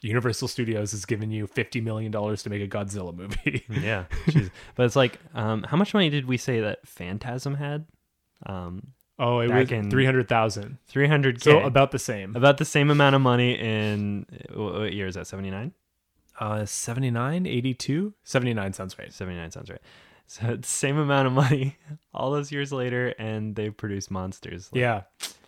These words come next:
Speaker 2: I don't know.
Speaker 1: And
Speaker 2: I have
Speaker 1: Monsters
Speaker 2: no
Speaker 1: was like,
Speaker 2: concept.
Speaker 1: like, it felt like there were so many different scenes and areas, but it had to be a lot of, like, this, like, they just had to really use areas
Speaker 2: Yeah.
Speaker 1: well,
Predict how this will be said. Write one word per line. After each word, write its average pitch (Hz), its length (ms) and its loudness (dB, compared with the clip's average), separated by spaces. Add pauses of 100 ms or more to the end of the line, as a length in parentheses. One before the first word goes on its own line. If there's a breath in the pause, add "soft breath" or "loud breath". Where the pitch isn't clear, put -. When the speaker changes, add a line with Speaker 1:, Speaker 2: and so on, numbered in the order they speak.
(140 loud breath)
Speaker 2:
I 98 160 -4
don't 107 100 -2
know. 95 280 -4
Speaker 1:
And 127 100 2
Speaker 2:
I - 20 4
have 170 80 4
Speaker 1:
Monsters 196 240 0
Speaker 2:
no 139 60 -2
Speaker 1:
was 123 100 -4
like, 135 160 0
Speaker 2:
concept. 147 220 -6
Speaker 1:
like, - 60 -10
it 123 60 -10
felt 170 200 2
like 147 160 0
there 127 100 2
were 120 80 2
so - 360 -4
many 135 220 0
different 107 500 -8 (240)
scenes 135 440 0
and 120 140 -6
areas, 135 440 2
but 120 140 -2
it 113 80 -2
had 156 260 0
to 143 80 0
be 117 460 0
a 123 80 -4
lot 113 340 4 (260)
of, 113 160 -4
like, 107 180 -2
this, - 320 -6 (140)
like, 120 140 0
they 123 60 4
just 127 140 -2
had 135 160 6
to 123 200 2
really 120 260 0
use 113 420 -2 (280 soft breath)
areas 110 380 2
Speaker 2:
Yeah. 90 100 -2
Speaker 1:
well, 101 320 0